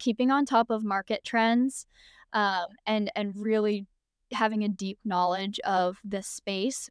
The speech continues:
before you go into your interviews. And, uh, with that, also researching them. Um, so before you go into your interview, you wanna know, what is their investment thesis? Do the partners have any connection to, could I bring up,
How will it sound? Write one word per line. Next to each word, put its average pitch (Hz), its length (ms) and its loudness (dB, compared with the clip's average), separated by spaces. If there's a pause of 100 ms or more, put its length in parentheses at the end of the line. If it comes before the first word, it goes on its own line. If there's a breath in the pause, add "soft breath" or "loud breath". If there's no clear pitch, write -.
before 202 340 -4
you 208 140 0
go 202 180 0
into 202 280 -2
your 196 120 0
interviews. 240 800 -2 (300 loud breath)
And, 226 160 4
uh, - 140 -4 (100)
with 240 320 4
that, 214 340 4
also 226 320 4
researching 202 600 0
them. 131 360 -6
Um, 196 320 2
so 208 220 4
before 208 320 -2
you 220 140 2
go 214 120 2
into 214 240 0
your 214 80 2
interview, 196 560 -4
you 214 240 -2
wanna 214 280 2
know, 196 420 -2
what 208 260 0 (320)
is 214 180 0
their 202 180 0
investment 202 580 -4
thesis? - 640 -6 (400 soft breath)
Do 226 260 2
the 226 120 2
partners 214 540 0
have 208 340 2
any 208 200 -2
connection 214 540 -4
to, - 80 -14 (400)
could 202 120 -2
I 196 120 4
bring 208 240 0
up, 214 160 2